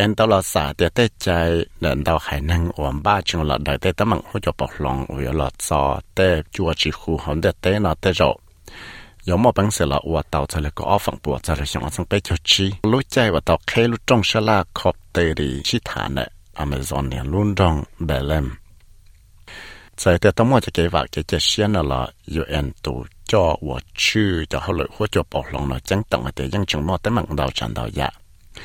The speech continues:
Hay chính chẳng đó thì mẹ cả ở do địa tế lúc tế chở của cho cho ba chú bao chú rồi tế phụ nhìn tao chấp lại. Tao chỉ một cổng lúc trong xa lao nó thiệt chỉ chữ nhẹ cho một ba U N tế hậu lực.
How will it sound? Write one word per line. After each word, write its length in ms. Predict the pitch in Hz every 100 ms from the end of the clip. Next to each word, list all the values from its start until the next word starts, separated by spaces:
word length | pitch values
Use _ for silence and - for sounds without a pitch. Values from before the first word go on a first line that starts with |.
| - - -
Hay 160 | - 95
chính 220 | - 107
chẳng 160 | 101 87
đó 100 | 98
thì 200 | - 95
mẹ 160 | 80 73
cả 100 | -
ở 120 | 69 78
do 340 | 87 90 85 87 107
địa 120 | 127 101
tế 120 | 101 107
lúc 160 | 113
tế 80 | 117
chở 200 | - 67 73
của 160 | - 67 -
cho 240 | - 76 71
cho 100 | 69
ba 160 | 73 71
chú 260 | - 65 67 -
bao 120 | 80
chú 100 | 80 71
rồi 180 | 76 -
tế 180 | - 92 -
phụ 80 | 101
nhìn 220 | 87 78
tao 140 | 69
chấp 200 | - 90 -
lại. 200 | 67 64 - -
Tao 160 | 101 95
chỉ 180 | - 92
một 220 | 85 -
cổng 220 | 82 69
lúc 160 | 107 -
trong 140 | 120
xa 160 | - 117
lao 260 | 120 104
nó 160 | 92 90 -
thiệt 340 | - 107 110 -
chỉ 260 | - - 76
chữ 240 | - - 73
nhẹ 260 | 87 110 90
cho 100 | -
một 160 | 87 58 -
ba 360 | 85 90 101 104 76
U 60 | 71 67
N 80 | 67 -
tế 120 | 90
hậu 180 | 90 82
lực. 200 | -